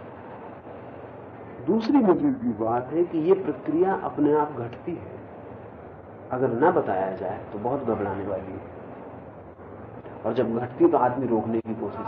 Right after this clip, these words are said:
करता है, रोक लो तो रुक जाएगी, लेकिन वो जो रुक जाना है वो उसकी कैथारसिस ना होने देगा। तो इधर मैं इसको पूरी की पूरी गति देना चाहता हूँ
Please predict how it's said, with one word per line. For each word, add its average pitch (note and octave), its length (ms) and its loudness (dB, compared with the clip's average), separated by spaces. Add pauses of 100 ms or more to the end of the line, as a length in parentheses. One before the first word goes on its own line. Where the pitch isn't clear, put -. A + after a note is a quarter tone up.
करता - 200 -6
है, B4+ 420 -6 (1600)
रोक A3 240 10
लो A#3 120 10
तो A#2+ 100 6
रुक A2+ 120 4
जाएगी, B2 380 4 (720)
लेकिन G3 260 10
वो F#3+ 140 12
जो C#3 240 6
रुक E3+ 220 6
जाना G#3 200 10
है G3+ 200 10
वो D3 140 4
उसकी C3+ 200 -2
कैथारसिस B2 580 -4
ना B2 60 -4
होने A#2 140 -6
देगा। G#2+ 460 -12 (1000)
तो E3 60 -4
इधर G3+ 300 8
मैं A3 160 6
इसको A3 300 4
पूरी A#3+ 600 0
की B3+ 120 -2
पूरी F#3+ 300 0
गति C3+ 300 2
देना G#2+ 280 0
चाहता G2+ 340 -10
हूँ F2+ 80 -10